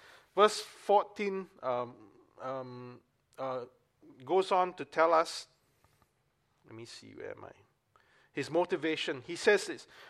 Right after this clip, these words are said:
"For Christ's love compels us,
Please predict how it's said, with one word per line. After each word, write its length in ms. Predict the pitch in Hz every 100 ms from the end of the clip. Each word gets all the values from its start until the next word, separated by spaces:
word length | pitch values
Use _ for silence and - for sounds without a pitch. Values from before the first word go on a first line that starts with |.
| _
"For 200 | - 185
Christ's 640 | - - 262 311 311 - - _ -
love 540 | 185 190 190 202 - - _ _ _ -
compels 580 | 180 170 190 196 196
us, 360 | 202 135 -